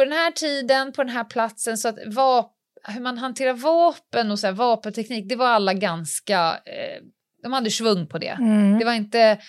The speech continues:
Speaker 1: någon sån här vådaskott, utan,
Speaker 2: Nej.
Speaker 1: eh, de, de skötte det liksom schysst.
Speaker 2: Mm.
Speaker 1: Och sen blev kvällen sen. Den som var först och hade lämnat huset, det var lille Simon. Han skulle ju hem och sova. Och den som lämnade efter var hans storebrorsa Alfred,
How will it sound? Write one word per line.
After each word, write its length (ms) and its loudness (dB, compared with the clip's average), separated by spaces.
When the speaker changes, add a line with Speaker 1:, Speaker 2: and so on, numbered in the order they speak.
Speaker 1:
någon 160 -4
sån 60 0
här 160 -2
vådaskott, 920 0
utan, 140 2
Speaker 2:
Nej. 280 6
Speaker 1:
eh, 200 -6
de, 240 4
de 60 4
skötte 320 2
det 220 0
liksom 420 -6
schysst. 480 -6
Speaker 2:
Mm. 320 6
Speaker 1:
Och 120 2
sen 160 0
blev 160 2
kvällen 340 0
sen. 520 0
Den 140 0
som 220 -6
var 100 4
först 440 0
och 60 2
hade 160 -2
lämnat 360 -2
huset, 420 -2
det 80 -6
var 80 0
lille 260 -2
Simon. 520 -2
Han 100 -4
skulle 220 -4
ju 40 2
hem 140 -2
och 60 -4
sova. 420 0
Och 280 0
den 320 0
som 360 -2
lämnade 380 -2
efter 680 -2
var 560 2
hans 300 -6
storebrorsa 520 -6
Alfred, 560 -4